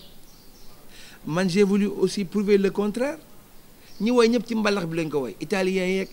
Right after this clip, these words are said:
espagnol yeeg, ñëpp. Donc, le mbalax peut être exporté, waay. Seulement, musique mbalax,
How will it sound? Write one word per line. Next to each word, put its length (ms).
espagnol 560
yeeg, 400
ñëpp. 440
Donc, 260
le 420
mbalax 400
peut 100
être 220
exporté, 460
waay. 260
Seulement, 460
musique 260
mbalax, 380